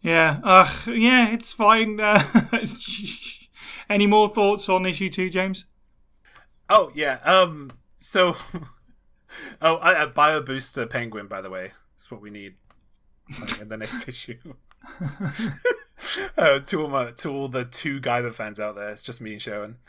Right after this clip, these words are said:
Speaker 2: Um, <laughs> but yeah, uh, yeah, I was gonna mention the thing about the painting. What I found funny about that is that they just, like, randomly found it, and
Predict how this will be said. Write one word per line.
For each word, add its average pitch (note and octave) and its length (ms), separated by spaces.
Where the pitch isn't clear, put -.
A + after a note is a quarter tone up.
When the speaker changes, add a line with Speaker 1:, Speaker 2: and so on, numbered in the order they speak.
Speaker 2:
Um, F3+ 500
<laughs> A#3+ 320
but F3 320
yeah, G#3 220
uh, G#3 760
yeah, F3 180
I E3 40
was F3 100
gonna A3+ 140
mention D#3 280
the C3+ 80
thing C3+ 200
about B2+ 180
the A2+ 80
painting. A#2+ 420
What B2 140
I C#3 40
found C#3 260
funny B2 220
about A2 280
that G2+ 260
is A#2 120
that A#2 140
they B2+ 140
just, C3 280
like, C3+ 300
randomly C#3+ 460
found D3+ 360
it, G#3+ 220
and D#3+ 320